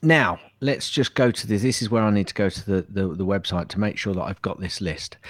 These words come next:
So, um, the iPhone and iPod Touch models compatible with I O S fifteen. Now, iPod,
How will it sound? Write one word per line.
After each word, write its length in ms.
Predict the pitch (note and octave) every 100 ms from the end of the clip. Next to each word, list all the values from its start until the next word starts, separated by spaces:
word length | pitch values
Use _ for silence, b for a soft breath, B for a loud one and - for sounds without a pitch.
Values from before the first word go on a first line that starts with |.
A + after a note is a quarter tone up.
| B B
So, 360 | - D#3 G#2 F2+ _ _ - - -
um, 380 | C3+ C3 C3 -
the 120 | C3+
iPhone 540 | D#3 G3 - E3+ D#3+
and 120 | D#3 D3
iPod 520 | C#3 C3 - B2 -
Touch 340 | - - -
models 360 | G2+ F2+ G2 G#2
compatible 760 | - G#2 A#2+ C#3 - G#2+ A#2+ A#2+
with 260 | G#2+ G#2+ F2+ _ _ _ _ _
I 220 | C3 D#3+
O 140 | C3+ G#2
S 180 | G2
fifteen. 720 | - A2+ - - F#2+ D2 D2 D2+ B B B B B
Now, 380 | - A2+ F2+ C#2 - _ _ _ -
iPod, 720 | C3 - - - - -